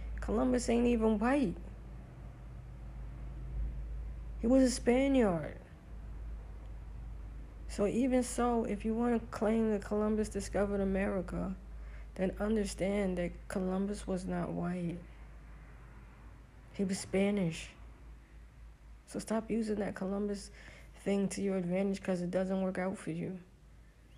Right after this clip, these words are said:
And he was hired by the Spaniards to go around looking.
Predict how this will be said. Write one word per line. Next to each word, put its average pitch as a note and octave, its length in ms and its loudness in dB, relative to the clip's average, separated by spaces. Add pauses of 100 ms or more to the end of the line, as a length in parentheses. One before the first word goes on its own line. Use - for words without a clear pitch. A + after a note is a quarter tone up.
(260)
And E3 100 -2
he G#3+ 120 6
was G#3 120 4
hired G3 340 4
by F#3+ 140 4
the F#3 80 2
Spaniards F#3 720 0 (460)
to F#3+ 120 0
go G3 260 6
around F#3 400 2
looking. F3 440 -2